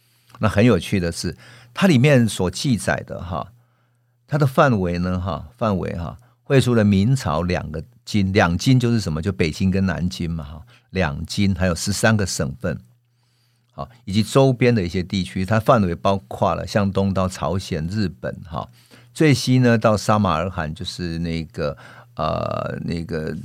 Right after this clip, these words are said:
靠近新疆那边去了哈，南到南海，最南海，南海的地方，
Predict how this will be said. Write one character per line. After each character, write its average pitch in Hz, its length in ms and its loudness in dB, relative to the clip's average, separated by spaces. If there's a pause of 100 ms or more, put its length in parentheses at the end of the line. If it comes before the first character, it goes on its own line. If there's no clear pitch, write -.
(640)
靠 120 160 2
近 98 160 0
新 98 220 0
疆 92 200 0
那 87 80 -2
边 85 220 -6
去 85 220 -8
了 69 100 -12
哈， - 180 -16 (220)
南 107 360 4
到 117 260 6
南 98 280 4
海， 90 400 -4 (140)
最 95 180 -4
南 80 180 -6
海， 76 200 -12
南 80 180 -10
海 78 160 -12
的 71 100 -16
地 76 160 -12
方， 80 240 -8